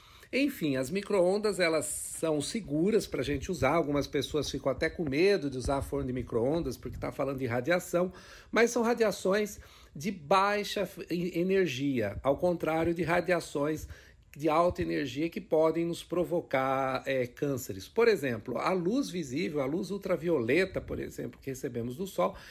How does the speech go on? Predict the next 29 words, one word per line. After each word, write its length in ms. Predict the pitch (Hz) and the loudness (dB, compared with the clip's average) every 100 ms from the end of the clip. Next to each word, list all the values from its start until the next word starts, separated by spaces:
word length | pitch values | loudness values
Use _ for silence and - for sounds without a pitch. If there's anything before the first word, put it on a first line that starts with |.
| - - | -18 -2
essa 340 | 202 240 247 | 0 2 0
sim 260 | - 214 226 | -2 -4 -2
é 40 | |
uma, 300 | 208 175 160 | -2 -2 -4
uma 280 | 147 147 143 | -6 -6 -2
radiação 460 | 139 139 127 170 151 | -2 -2 -4 -4 -4
de 100 | 143 | -2
mais 440 | 131 190 226 170 | 0 2 2 2
alta 280 | 165 160 151 | 2 2 -2
energia 520 | 135 131 110 143 170 - - - - | -4 -4 -4 -4 -6 -8 -20 -20 -2
e 100 | 139 | 4
essa 240 | 170 180 | 4 2
sim 220 | 160 180 185 | -4 0 -2
é 40 | |
perigosa, 680 | 190 226 180 156 165 170 185 | -2 -4 0 4 4 2 -2
pode 480 | - 160 160 156 165 | 2 4 4 0 -2
causar 680 | 180 180 135 139 156 147 - | 0 2 2 0 0 -4 -8
danos 380 | 123 139 156 147 | 0 0 0 -4
sérios 500 | - 127 139 131 123 | 4 6 6 4 -4
na 80 | 127 | -2
nossa 300 | 120 120 - | -4 -6 -10
pele. 260 | - - | -10 -6
O 60 | 208 | -2
micro-ondas 580 | 247 247 220 190 202 196 | -2 2 2 2 0 -2
são, 260 | 208 190 - - - - - | -4 -4 -8 -20 -20 -20 -6
são, 340 | - 190 180 | -2 0 -2
são 220 | - 165 | -4 -4
radiações 680 | 156 170 160 160 - 185 180 | 0 2 2 0 0 -2 -2
de, 80 | 175 | -6